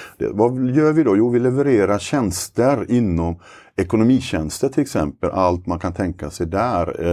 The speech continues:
Eh, till lönetjänster, till I T, drift och support, men också projekt och uppdrag kring de här områdena. Att, eh,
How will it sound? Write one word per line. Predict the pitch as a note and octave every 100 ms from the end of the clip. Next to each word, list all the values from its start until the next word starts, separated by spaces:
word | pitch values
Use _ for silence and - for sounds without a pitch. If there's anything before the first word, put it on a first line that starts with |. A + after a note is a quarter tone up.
| F2
Eh, | E2+ - - - -
till | A#2 B2 C3
lönetjänster, | G2 A#2+ C3+ E2 E2 - E2 D#2+ - - G2+ A2 B2 A2+
till | - A2+
I | - C#3+
T, | B2+ - F#2+
drift | A#2 F#2 -
och | E2+
support, | - F2 G#2+ F#2+ G#2 B2 - - _
men | G2+
också | A#2+ - F#2
projekt | - C3+ C3+ - E3 - - - - _ _ _ -
och | - D3
uppdrag | B2+ - - E2 F2+ F2+ -
kring | - C3 D#3
de | C3+ C#3
här | F#2+
områdena. | G2 F#2+ D#2 C2+ D2+
Att, |
eh, | D#2